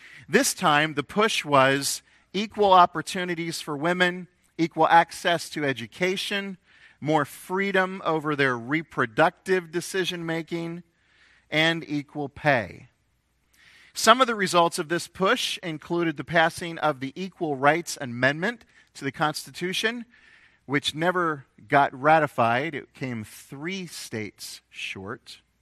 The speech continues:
Title nine, which allowed women to access all educational schools funded by the federal government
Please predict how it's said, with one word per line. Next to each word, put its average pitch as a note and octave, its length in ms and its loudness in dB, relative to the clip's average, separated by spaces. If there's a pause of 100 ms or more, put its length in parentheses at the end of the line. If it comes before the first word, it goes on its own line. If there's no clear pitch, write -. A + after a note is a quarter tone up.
(1000)
Title F#3 420 4
nine, E3 680 0 (600)
which C#3+ 240 -6
allowed D3 580 4
women D#3 400 -6
to D#3+ 160 -8
access C#3+ 520 -2
all E3 280 2
educational C#3 720 -8
schools B2 520 -12
funded C3+ 340 -8
by A#2+ 160 -2
the A2+ 100 -12
federal B2 380 -8
government C3 480 -4